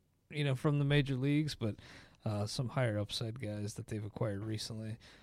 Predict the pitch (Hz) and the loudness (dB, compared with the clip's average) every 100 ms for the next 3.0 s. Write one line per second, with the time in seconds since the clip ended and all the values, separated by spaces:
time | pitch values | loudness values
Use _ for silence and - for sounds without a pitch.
0 | - - 107 113 113 117 - 127 117 123 | -14 -8 -6 -4 -4 -4 0 0 2 -2
1 | 117 110 110 110 - 113 123 120 113 117 | -2 -2 -2 -4 -4 -4 -4 -4 -2 0
2 | 113 - 120 - 156 156 - 156 143 139 | -2 0 0 4 8 8 6 6 10 8